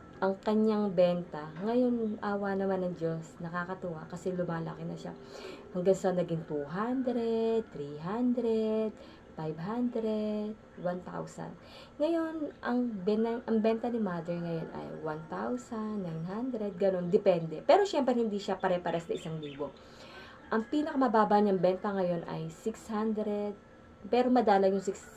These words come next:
six, six hundred eh. Mga seven, ganun. One plus, ganun. Pero madalang din yung mga makaka one to ka, mga one one, ganun.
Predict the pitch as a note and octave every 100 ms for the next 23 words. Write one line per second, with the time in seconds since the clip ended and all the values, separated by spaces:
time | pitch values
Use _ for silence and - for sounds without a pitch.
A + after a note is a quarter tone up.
0 | - G3 - - G3+ - F3 F3 F3+ D#3
1 | D3+ D3+ - - - F#3+ F#3+ F#3 F3 D#3+
2 | E3 D#3 D3+ D#3 D#3+ D#3+ - - - -
3 | - - - - - - - - - -
4 | - F3 F#3+ G#3 E3+ D3+ - E3+ D#3+ D#3+
5 | - - - - B3+ C4+ B3 G#3+ G#3 G3
6 | G3 G3 F#3+ F#3 F3+ F3 E3+ E3+ E3+ E3
7 | E3 D#3 D#3+ E3 D#3+ D#3 E3 F3 A3 G#3+
8 | E3 D3+ D3 D#3+ D3 D#3+